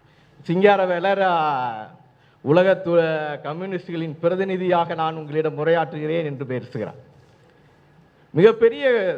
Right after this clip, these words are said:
சாதனைகள். இன்றைக்கு வந்து எந்த ஒரு நல்ல காரியத்தையும் நீங்கள் எடுத்துக்கொண்டாலும் முதல் முதலில் தீர்மானம் போட்டது இந்திய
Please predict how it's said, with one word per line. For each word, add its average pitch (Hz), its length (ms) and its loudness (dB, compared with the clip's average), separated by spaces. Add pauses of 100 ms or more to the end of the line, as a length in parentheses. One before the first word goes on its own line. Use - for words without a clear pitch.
(140)
சாதனைகள். 233 520 0 (720)
இன்றைக்கு 156 340 -4
வந்து 175 180 4 (180)
எந்த 202 160 -2 (120)
ஒரு 196 120 0 (100)
நல்ல 185 140 -2 (100)
காரியத்தையும் 185 460 -2
நீங்கள் 151 220 0
எடுத்துக்கொண்டாலும் 143 720 -2 (680)
முதல் 226 400 6
முதலில் 247 460 0
தீர்மானம் 247 540 0
போட்டது 220 260 2 (120)
இந்திய 247 200 2